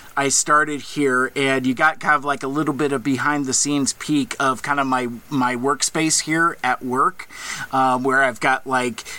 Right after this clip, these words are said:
you know, I got my, my ring light and my ring capacity and where my camera is set up and all of that.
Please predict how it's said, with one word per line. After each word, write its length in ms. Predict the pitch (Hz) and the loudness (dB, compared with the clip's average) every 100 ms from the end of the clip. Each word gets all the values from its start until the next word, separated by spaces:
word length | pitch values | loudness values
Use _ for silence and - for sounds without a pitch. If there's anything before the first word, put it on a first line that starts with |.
| - - | -14 -12
you 240 | 151 135 | -4 0
know, 120 | 131 | 2
I 160 | 131 135 | 2 0
got 260 | 117 143 143 | 0 0 2
my, 200 | 135 - - | 0 -2 -4
my 140 | 127 | -2
ring 340 | 127 180 185 185 | 0 0 0 2
light 540 | 180 175 170 175 156 | 4 6 6 4 0
and 200 | 135 131 | -2 0
my 100 | 127 | 0
ring 300 | 131 196 180 | 2 2 0
capacity 880 | 170 208 175 160 175 156 151 151 147 | -4 0 4 4 0 -2 0 0 0
and 440 | 135 135 131 131 | 0 2 2 0
where 340 | 135 135 139 135 | 0 2 2 2
my 160 | 131 120 | 0 -2
camera 360 | 170 170 165 | 0 2 2
is 100 | 147 | 0
set 220 | - 147 | 0 0
up 180 | 143 135 | 0 0
and 120 | 139 | 0
all 140 | 135 135 | 0 0
of 80 | 120 | 2
that. 280 | 156 147 | 2 2